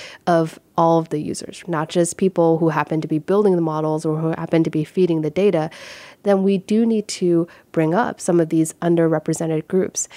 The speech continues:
And so that's what fuels me, is evenly the playing field and making sure that, as I talk to other women execs, being the only woman in the room is not a norm that is going to exist much longer.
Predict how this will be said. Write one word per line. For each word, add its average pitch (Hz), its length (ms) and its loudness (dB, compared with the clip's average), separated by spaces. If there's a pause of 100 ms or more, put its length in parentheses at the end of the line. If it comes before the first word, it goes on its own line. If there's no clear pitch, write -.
(260)
And 196 120 0
so 202 140 2
that's 220 380 -2
what - 160 0
fuels 165 320 0
me, 156 200 -6
is 156 220 -6
evenly 190 640 2
the 170 100 -2
playing 160 380 -2
field - 340 -8
and 190 100 2
making 208 320 2
sure 175 340 -2
that, 160 340 -2 (320)
as 165 120 2
I 160 120 2
talk 165 240 -4
to 175 160 -4
other 165 180 2
women 156 240 0
execs, - 400 -10 (320)
being 175 220 2
the 170 120 2
only 175 220 0
woman 165 240 0
in 156 120 -2
the 151 60 -4
room 175 240 0 (300)
is 165 160 -2
not 180 300 0
a 180 60 2
norm 175 480 -2
that 165 180 0
is 156 120 -2
going 151 220 -2
to 151 60 -6
exist - 400 -10
much - 180 -10
longer. - 380 -10